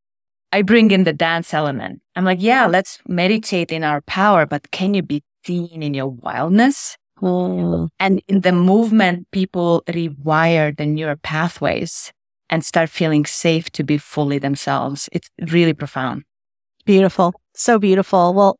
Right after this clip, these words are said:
Speaker 2: Julia, thank you so much for coming on the show, giving us a little taste of who you are. For those of you that are really interested in the work that Julia does, check out the show notes. We've got some links in there for you. We also have a free gift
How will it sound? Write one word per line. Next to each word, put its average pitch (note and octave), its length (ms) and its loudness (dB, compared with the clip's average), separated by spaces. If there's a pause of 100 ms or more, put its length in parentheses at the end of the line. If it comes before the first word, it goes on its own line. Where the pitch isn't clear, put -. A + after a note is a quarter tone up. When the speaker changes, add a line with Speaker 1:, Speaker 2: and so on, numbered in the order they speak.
Speaker 2:
Julia, A#3 340 4
thank G#3+ 260 2
you B3 80 2
so - 340 0
much G3+ 260 2
for G3 380 4
coming F#3+ 260 2
on F#3 100 4
the F#3 60 2
show, F3+ 540 4 (320)
giving G3 240 4
us F#3+ 120 0
a G3+ 60 4
little F#3+ 240 4
taste - 580 -2 (360)
of G3 160 -2
who A3 120 4
you G3+ 240 4
are. F3+ 380 6 (320)
For G#3 260 2 (140)
those A#3 220 4
of B3+ 60 2
you A#3+ 100 6
that G#3 100 6
are G3 140 4
really G3 260 4
interested G3 580 2
in F#3+ 460 2
the G3 140 4
work G3 340 2
that - 140 -2
Julia G3 340 4
does, F#3 420 4 (120)
check - 240 0
out B3 100 4
the A#3+ 80 2
show G#3+ 220 2
notes. G#3 360 2
We've G#3 120 0
got - 180 0
some G3 180 0
links G3 280 2
in A3+ 80 4
there G#3 160 4
for G#3 180 2
you. G#3+ 160 4
We G#3 120 2
also F#3+ 260 2
have F#3+ 160 6
a F#3 60 2
free G3 200 0
gift B3 460 -2